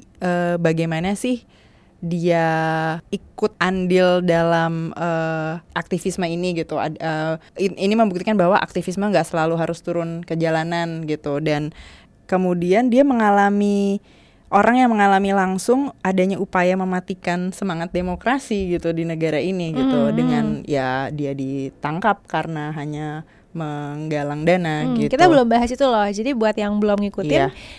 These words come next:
Speaker 2: eh, Ananda Badudu itu menggalang dana, terus kemudian
Speaker 1: Hmm.
Speaker 2: setelahnya dia ditangkap. Dia ditangkap sama polisi, ya ditahan sekitar lima jam gitu di
Speaker 1: Iya.
Speaker 2: kantor polisi, diinterogasi, dita-, ditanya-tanya,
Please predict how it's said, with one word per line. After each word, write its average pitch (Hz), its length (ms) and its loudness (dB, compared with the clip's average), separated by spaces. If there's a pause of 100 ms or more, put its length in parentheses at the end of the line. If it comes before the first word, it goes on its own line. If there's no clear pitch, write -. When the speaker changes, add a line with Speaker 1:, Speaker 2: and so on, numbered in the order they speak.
(120)
Speaker 2:
eh, 226 300 0
Ananda 214 320 0
Badudu 208 320 -2
itu 240 160 -6
menggalang 214 400 -2
dana, 214 480 -2
terus 302 240 -4
kemudian 214 400 6
Speaker 1:
Hmm. - 20 0
Speaker 2:
setelahnya 233 300 -2
dia 277 160 2
ditangkap. 226 480 0 (320)
Dia 226 160 0
ditangkap 226 800 0 (240)
sama 208 320 -2
polisi, 262 800 0
ya 262 240 2
ditahan 226 880 -2
sekitar 220 320 -6
lima 226 320 0
jam 220 400 0
gitu 247 400 0
di 233 160 -2
Speaker 1:
Iya. 214 160 2
Speaker 2:
kantor 202 320 -8
polisi, 240 640 -6
diinterogasi, 214 1040 -4
dita-, 208 160 -6
ditanya-tanya, 220 880 -2